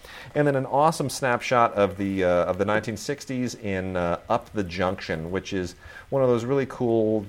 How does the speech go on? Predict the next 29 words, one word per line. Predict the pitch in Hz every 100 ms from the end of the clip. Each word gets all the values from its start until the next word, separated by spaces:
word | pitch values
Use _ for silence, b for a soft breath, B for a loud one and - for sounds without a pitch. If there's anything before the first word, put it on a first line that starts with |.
| 101
it's | 131 -
almost, | 135 165 185 147
it's | 143 135
almost | 175 196 180
got | - 135 -
a, | 117 117 107
um, | 98 95 90 - -
a, | 123 120 - 113
a | 104
Lester | 107 113 117 -
feel | 87 98 85
to | 80 87
it | 78
in | 95
some | 92 92
respects. | 90 - - 82 -
You | 110
know, | 107
Lester | 107 147 160 117
really | 113 107
captured | - 104 101 110
the | 95
sixties | - 98 - 101
almost | 101 104 -
better | 90 92
than | 92
any | 92
other | 92
director. | 87 87 87 - 117